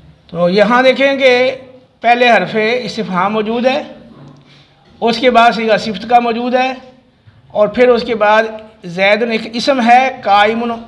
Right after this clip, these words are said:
जैदुन को रफ़ा दे रहा है। तो मुब्तदा की दूसरी किस्म की जो शराइत हैं वो यहाँ पूरी पाई गई हैं कि हरफ इस्तिफ़हाम भी मौजूद है और उसके बाद सीगा सिफ्त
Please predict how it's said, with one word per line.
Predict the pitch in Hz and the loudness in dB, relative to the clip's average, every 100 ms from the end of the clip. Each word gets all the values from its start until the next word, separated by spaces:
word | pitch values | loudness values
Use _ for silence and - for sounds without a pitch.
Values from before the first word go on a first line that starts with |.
| 190 | -6
जैदुन | 185 202 214 | -2 0 -2
को | 214 214 | -2 0
रफ़ा | 208 220 226 285 - | 2 2 2 0 -4
दे | - 190 | -4 -2
रहा | 185 156 139 | 0 0 -2
है। | 127 123 - _ _ _ - _ - - - - - _ _ - | -6 -14 -20 _ _ _ -20 _ -20 -20 -20 -20 -20 _ _ -4
तो | 202 214 214 208 | 2 2 2 0
मुब्तदा | 208 202 214 214 240 | -2 -4 0 2 2
की | 226 240 | 0 -6
दूसरी | 214 226 262 | -6 -4 -4
किस्म | 240 240 240 | -2 -4 -4
की | 233 | -4
जो | 233 | -2
शराइत | 220 202 196 220 | -2 2 2 4
हैं | 233 | 0
वो | 202 | -2
यहाँ | 185 202 | -4 -4
पूरी | 196 214 285 - - | -4 -6 -8 -10 0
पाई | 202 220 | 2 2
गई | 233 233 | 0 0
हैं | 233 - - - - - _ _ - | 0 -2 -6 -18 -20 -20 _ _ -6
कि | 196 | -2
हरफ | 190 185 240 240 233 233 233 | -2 0 2 2 2 -2 -10
इस्तिफ़हाम | - 214 185 185 214 | -10 -8 -6 -4 -2
भी | 233 | -2
मौजूद | 247 240 247 247 | -4 -2 -2 2
है | 247 262 294 - - - _ _ _ 151 | 2 2 0 -6 -18 -20 _ _ _ -6
और | 214 | -2
उसके | 233 226 240 | -2 -2 0
बाद | 226 226 | 4 2
सीगा | 233 220 208 | 2 -2 -2
सिफ्त | 226 220 | -4 -10